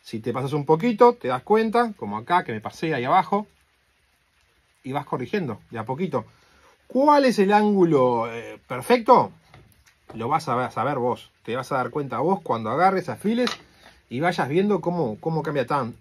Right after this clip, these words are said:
cómo, cómo va cambiando el corte para según lo que quieras hacer. La chaira, ¿qué hacemos la chaira?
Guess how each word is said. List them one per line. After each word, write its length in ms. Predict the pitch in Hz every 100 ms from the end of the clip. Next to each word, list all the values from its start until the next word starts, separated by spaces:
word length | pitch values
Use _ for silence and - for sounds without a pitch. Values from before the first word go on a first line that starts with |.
| -
cómo, 360 | 165 165 139
cómo 220 | - 165
va 120 | 175 180
cambiando 460 | 131 135 185 202
el 100 | 147
corte 440 | 127 185 190 226 - _ _ _ _
para 260 | 110 110 107
según 300 | 110 123 156
lo 80 |
que 100 | 113
quieras 200 | 92 104
hacer. 280 | 104 151 127 - _ _ _ _ _ _ -
La 100 | 127
chaira, 420 | 123 180 160 120 -
¿qué 80 | -
hacemos 220 | 156 175
la 60 | 151
chaira? 420 | 202 226 214 143